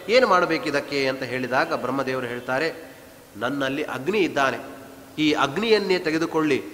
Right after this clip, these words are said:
ಇವನ ಸಮೀಪದಲ್ಲಿ ಪರಿಹಾರ ಇದೆ" ಅಂತ ಹೇಳಿ ಅಗ್ನಿಯನ್ನ ದೇವತೆಗಳಿಗೆ,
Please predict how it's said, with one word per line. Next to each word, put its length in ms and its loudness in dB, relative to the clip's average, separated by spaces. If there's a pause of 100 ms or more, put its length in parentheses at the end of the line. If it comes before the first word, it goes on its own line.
(260)
ಇವನ 220 0
ಸಮೀಪದಲ್ಲಿ 600 0
ಪರಿಹಾರ 400 4
ಇದೆ" 300 0
ಅಂತ 160 -2
ಹೇಳಿ 360 0 (400)
ಅಗ್ನಿಯನ್ನ 640 2
ದೇವತೆಗಳಿಗೆ, 960 0